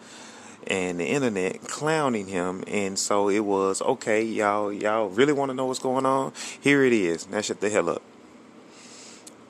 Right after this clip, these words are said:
That was the look I saw on that man's face. And that was the, uh, the, um, mood that, uh, the couple gave off. That was the,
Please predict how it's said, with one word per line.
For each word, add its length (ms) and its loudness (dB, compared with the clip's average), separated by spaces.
That 180 6
was 160 -4
the 80 -2
look 200 0
I 120 -4
saw 320 0
on 80 -2
that 160 -8
man's 300 -4
face. 380 -4
And 400 4
that 180 4
was 460 4
the, 420 -10
uh, 460 -10
the, 540 -8
um, 680 -14
mood 500 0
that, 240 -6
uh, 480 -10
the 100 -8
couple 640 -6
gave 340 -4
off. 300 -2
That 160 0
was 320 -6
the, 300 -14